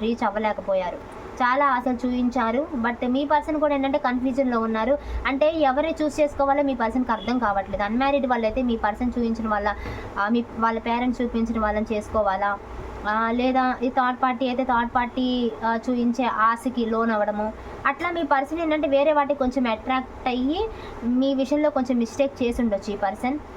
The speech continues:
But ఓవరాల్‌గా ఏంటంటే మీ వార్త అనేది వాళ్ళకి అర్థమైంది. So ఎవరెన్ని వచ్చినా, ఎన్ని థర్డ్ పార్టీ గొడవలు, కొంతమంది థర్డ్ పార్టీ గురించి, ఎవరో పర్సన్ గురించి, ఏదో విషయం గురించి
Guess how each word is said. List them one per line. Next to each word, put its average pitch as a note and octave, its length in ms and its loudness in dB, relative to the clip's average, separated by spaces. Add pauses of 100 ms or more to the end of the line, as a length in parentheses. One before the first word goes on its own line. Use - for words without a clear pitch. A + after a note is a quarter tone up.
(320)
But C#4 140 2
ఓవరాల్‌గా D#4+ 480 4
ఏంటంటే D4 500 2
మీ C#4+ 140 2
వార్త A#3+ 400 0
అనేది C#4 220 0
వాళ్ళకి A3+ 260 0
అర్థమైంది. G3+ 540 -2 (1200)
So B3+ 140 2
ఎవరెన్ని B3 520 2
వచ్చినా, C4+ 340 0
ఎన్ని B3 340 2
థర్డ్ A#3 360 0
పార్టీ C4 460 0 (100)
గొడవలు, A#3+ 340 2
కొంతమంది B3+ 720 0
థర్డ్ B3+ 340 2
పార్టీ C4 240 0
గురించి, B3 440 0
ఎవరో A#3+ 280 2
పర్సన్ B3+ 380 0
గురించి, A#3+ 440 0
ఏదో C4 140 2
విషయం B3 340 0
గురించి B3 380 0